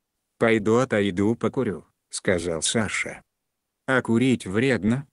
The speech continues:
сказала Надя. «Вот именно, я ему сколько уже раз твердил.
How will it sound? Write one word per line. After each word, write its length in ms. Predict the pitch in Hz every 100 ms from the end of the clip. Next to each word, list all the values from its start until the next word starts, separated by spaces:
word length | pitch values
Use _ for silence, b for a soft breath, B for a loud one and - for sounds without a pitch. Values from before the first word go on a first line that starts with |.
| _ -
сказала 680 | - 120 107 95 104 104
Надя. 480 | 110 107 76 78 - _ _ _ _ _ _
«Вот 400 | 110 107 123 120
именно, 560 | 135 92 71 71 67 - _ -
я 240 | 104 110
ему 220 | 104 107
сколько 460 | 104 - 160 151 151
уже 300 | 151 113 117
раз 340 | 110 92 -
твердил. 540 | - 101 92 78 78